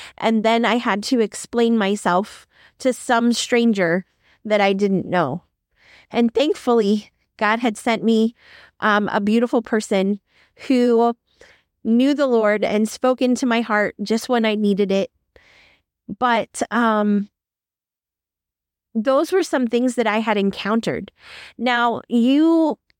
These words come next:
if you looked in the world of disabilities, and if this were a long-term experience for me, you would see that this is a speech and language issue. This is an intellectual issue, and this is also a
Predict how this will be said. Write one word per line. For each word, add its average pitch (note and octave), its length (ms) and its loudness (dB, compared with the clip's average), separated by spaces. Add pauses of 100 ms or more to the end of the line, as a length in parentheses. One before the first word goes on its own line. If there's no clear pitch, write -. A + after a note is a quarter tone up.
(120)
if C4 160 -2
you C4 120 2
looked C#4+ 240 -2
in F#4+ 100 2
the D#4 100 2
world B3+ 260 0
of A3+ 140 -2
disabilities, A3 680 0
and G#3 140 0
if A3 140 -2
this B3 240 -2
were B3 120 0
a G#3+ 100 2
long-term G#3+ 640 0
experience G#3 680 -2
for F#3 220 -2
me, F3 320 -2 (480)
you A#3+ 320 2
would B3+ 260 0
see C4 440 0
that F#3 360 -2
this A#3 320 -4
is G3+ 160 0
a F3 300 2
speech - 720 -2
and A3+ 160 0
language G#3+ 500 -2
issue. E4 480 0 (420)
This B3 160 -2
is A#3 140 0
an A3 140 0
intellectual B3 1080 0 (760)
issue, D#4+ 520 0 (220)
and A#3+ 200 0
this B3 140 -2
is A#3+ 140 2
also A3 300 0
a F#3+ 120 0